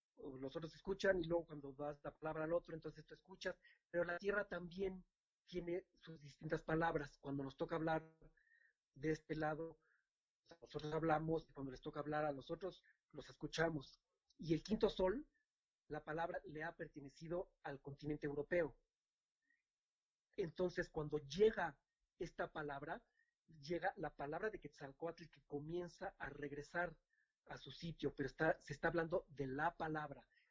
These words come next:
de esa energía, porque Quetzalcóatl y Tezcatlipoca constantemente van cambiando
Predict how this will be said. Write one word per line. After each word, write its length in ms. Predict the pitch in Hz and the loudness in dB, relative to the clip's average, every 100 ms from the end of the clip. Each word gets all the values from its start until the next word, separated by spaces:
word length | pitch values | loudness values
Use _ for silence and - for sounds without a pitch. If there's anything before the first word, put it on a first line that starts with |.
| _ | _
de 140 | 143 | -6
esa 160 | 147 170 | -6 -2
energía, 520 | 156 139 - 175 214 - - _ | -4 -4 0 2 2 0 -20 _
porque 300 | 147 143 151 _ - | -8 -2 -2 _ -8
Quetzalcóatl 640 | 151 - 156 - 175 175 165 | -8 0 0 2 0 0 -10
y 60 | - | -12
Tezcatlipoca 640 | - 147 - 143 151 170 | -8 -6 -4 -6 -4 -4
constantemente 640 | - 147 156 151 151 151 151 | -4 -2 -2 0 0 0 0
van 280 | 151 151 139 - _ _ | 2 2 0 -10 _ _
cambiando 800 | - 143 147 156 160 165 156 147 | -6 -4 -2 2 2 2 0 -2